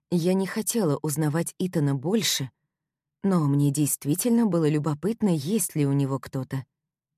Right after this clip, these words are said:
Почему? Зачем мне эта информация?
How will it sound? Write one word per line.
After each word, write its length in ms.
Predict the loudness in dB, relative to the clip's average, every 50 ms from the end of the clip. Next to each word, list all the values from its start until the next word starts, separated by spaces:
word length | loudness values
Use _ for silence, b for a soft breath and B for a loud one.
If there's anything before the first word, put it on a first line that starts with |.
| _ _ _ _ _ _ _ _ _ _ _ _ _ _ _ _ _ _ _ _
Почему? 460 | -2 0 0 0 0 0 0 -2 -4 -6 _ _ _ _ _ _ _ _ _ _ _ _ _ _ _
Зачем 480 | -4 -4 -2 -2 -2 -2 -2 0 0 0
мне 200 | 0 0 -2 -2
эта 160 | -2 -2 -2
информация? 800 | -2 -2 -2 -2 -2 -2 -2 -4 -4 -4 -4 -4 -4 -6 -6